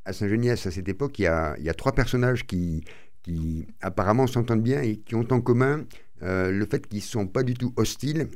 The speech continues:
aux idées nouvelles de la Révolution. Donc, il y a, euh, il y a Jean-François de Lassus, qui d'ailleurs sera élu maire, euh, en dix-sept cent quatre-vingt-dix.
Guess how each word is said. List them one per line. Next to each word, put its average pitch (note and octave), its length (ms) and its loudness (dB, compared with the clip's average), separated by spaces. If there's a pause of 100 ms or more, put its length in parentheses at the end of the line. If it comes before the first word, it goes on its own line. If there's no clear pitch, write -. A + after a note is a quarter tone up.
aux G#2+ 80 4
idées G#2 240 4
nouvelles A2+ 280 4
de A2 80 4
la G2 100 4
Révolution. F#2 520 0
Donc, D#2+ 300 -4
il E2+ 40 -2
y - 20 0
a, E2 160 -2 (100)
euh, C2 640 -6 (220)
il B1 60 -8
y B1 60 -4
a B1+ 40 -4
Jean-François E2 480 -4
de E2+ 80 -2
Lassus, C3+ 420 -4 (380)
qui F#2 80 -4
d'ailleurs G2+ 220 4
sera A2 400 6 (280)
élu A2 240 4
maire, A2 340 2 (180)
euh, D#2 380 -6
en F2 60 -6
dix-sept F2 300 -4
cent F2 80 -4
quatre-vingt-dix. F2+ 600 -4